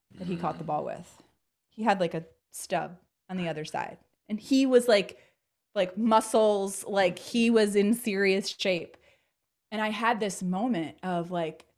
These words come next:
Speaker 1: "You're gonna be okay. Like, you have all your appendages intact." And so I went home and I watched the Alex Smith documentary. He was an N F L player who had this really awful, um,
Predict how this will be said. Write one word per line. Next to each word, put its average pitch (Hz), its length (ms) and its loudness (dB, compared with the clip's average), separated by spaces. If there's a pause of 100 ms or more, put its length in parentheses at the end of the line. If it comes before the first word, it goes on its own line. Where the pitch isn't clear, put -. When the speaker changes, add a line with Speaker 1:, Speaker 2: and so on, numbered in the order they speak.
(200)
Speaker 1:
"You're 185 160 -6
gonna 226 160 -2
be 165 160 -2
okay. 196 480 -6 (180)
Like, 185 140 -10
you 226 100 -2
have 233 140 4
all 214 100 4
your 220 140 0
appendages 226 580 -2
intact." 220 500 0
And 190 100 -10
so 196 80 -4
I 185 100 0
went 185 200 -6
home 240 300 -2
and 214 80 -2
I 185 80 -4
watched 175 360 -6 (720)
the - 140 -10
Alex 196 320 0
Smith 269 280 -4
documentary. 220 600 0
He 208 160 -8
was 185 220 -4
an 175 360 -6
N 185 120 -8
F 185 180 -4
L 185 460 2 (320)
player 196 340 2
who 196 60 -2
had 180 140 2
this 175 180 -6
really 190 340 -2
awful, 170 760 0
um, 165 560 -6